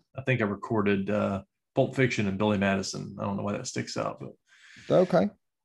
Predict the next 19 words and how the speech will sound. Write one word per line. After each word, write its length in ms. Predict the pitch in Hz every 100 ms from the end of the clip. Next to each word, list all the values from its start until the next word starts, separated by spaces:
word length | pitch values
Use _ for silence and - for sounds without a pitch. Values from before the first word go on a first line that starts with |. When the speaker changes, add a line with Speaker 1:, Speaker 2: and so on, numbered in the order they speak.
| -
Speaker 1:
yeah, 180 | 156 175
man. 320 | 139 123 123
So 380 | - 135 135 135
I 80 |
thought 260 | 139 185 160
we'd 140 | 156
just 180 | 143 147
get 140 | 147 139
a 40 |
gauge 420 | 117 135 143 123
on 180 | 120 113
where 160 | 127 135
we 140 | 135
were 200 | 123 127
in 80 | 120
our 80 | 113
lives 420 | 113 117 117 110
this 220 | 120 -
year. 420 | 123 120 120 117